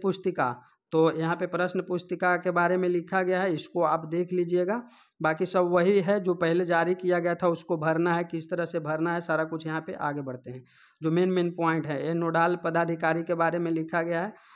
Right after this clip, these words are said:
दंडाधिकारी के बारे में, जोनल दंडाधिकारी, जिला दंडाधिकारी सह जो है संयोजक द्वारा वरीय सहकर्ता पर ये सारा कुछ जो है लिखा गया है।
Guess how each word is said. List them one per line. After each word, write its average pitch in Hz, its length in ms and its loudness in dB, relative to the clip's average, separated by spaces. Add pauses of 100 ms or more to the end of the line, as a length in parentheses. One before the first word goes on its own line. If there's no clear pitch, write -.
(160)
दंडाधिकारी 160 680 2
के 175 120 0
बारे 170 240 4
में, 190 180 2
जोनल 165 360 2
दंडाधिकारी, 170 680 0
जिला 165 300 2
दंडाधिकारी 170 580 0
सह 165 220 0
जो 160 120 2
है 170 60 2
संयोजक 165 440 0
द्वारा 160 300 2
वरीय 165 360 2
सहकर्ता 160 600 0
पर 170 220 -4 (380)
ये 175 80 -2
सारा 175 280 2
कुछ 180 260 -4
जो 170 140 0
है 208 220 0
लिखा 165 380 -2
गया 160 200 0
है। 135 180 -6